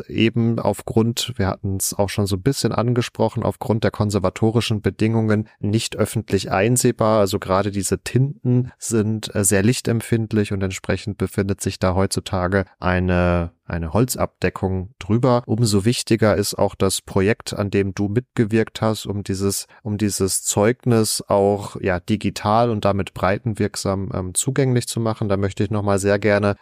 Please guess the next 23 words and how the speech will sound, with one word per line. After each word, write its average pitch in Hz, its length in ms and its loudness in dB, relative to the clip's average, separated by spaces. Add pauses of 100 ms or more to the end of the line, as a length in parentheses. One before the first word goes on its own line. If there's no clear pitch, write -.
darauf 92 320 0
hinweisen, 120 640 0
dass 98 200 -2
sich - 180 -8
da 95 200 2
der 95 280 2 (160)
entsprechende 98 640 -2
Link 101 360 0
in 101 100 -2
den 95 120 0
Shownotes 113 640 2
befindet, 110 480 -2 (120)
worüber 98 640 2
ihr 90 160 0
euch 98 280 -2
auch 98 200 -2
noch 101 140 2 (180)
mit 101 180 -6
der 80 120 2
Altarplatte 101 640 0
nochmal 98 400 0 (180)
etwas - 360 -2
weiter 117 720 2